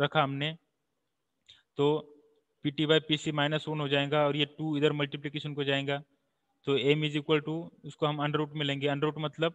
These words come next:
power कितना, one by two। तो m is equal to two in bracket P T by P C minus one whole square, whole to the power one by two। ये होगा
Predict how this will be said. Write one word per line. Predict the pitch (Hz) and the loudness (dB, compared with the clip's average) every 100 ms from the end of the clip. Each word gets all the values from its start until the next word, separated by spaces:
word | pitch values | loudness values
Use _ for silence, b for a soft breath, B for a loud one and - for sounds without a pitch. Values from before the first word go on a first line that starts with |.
| - | 0
power | 135 143 147 | 2 2 -2
कितना, | 147 175 240 139 | -6 -6 -4 -4
one | 127 143 | -4 -6
by | 175 | -8
two। | - 135 _ _ _ _ _ | -10 -12 _ _ _ _ _
तो | 135 135 | 2 2
m | 160 | 2
is | 165 170 | -2 0
equal | 175 170 | 0 0
to | 185 175 - | -6 -8 -6
two | 190 185 160 196 _ _ _ _ _ _ _ _ _ _ _ - | -2 -2 -2 -8 _ _ _ _ _ _ _ _ _ _ _ -10
in | 160 165 | -4 4
bracket | 165 160 170 165 160 | 2 4 -2 0 -2
P | |
T | 156 175 | 0 0
by | 165 165 165 | 2 2 0
P | 175 | -4
C | - | -2
minus | 160 151 160 - | -2 0 -2 -2
one | 160 160 156 | -4 -4 -2
whole | 131 165 294 - _ _ - | 0 0 0 -10 _ _ -20
square, | 151 - 156 151 143 - - | -20 -4 2 2 2 -6 0
whole | 139 190 220 - | 2 2 -2 -4
to | 151 | -2
the | |
power | - 139 143 156 | 2 2 2 0
one | 123 117 | -2 2
by | 131 - _ | 0 -2 _
two। | 127 92 _ _ _ _ _ 147 | -10 -10 _ _ _ _ _ 2
ये | 147 | 4
होगा | 139 139 | 4 4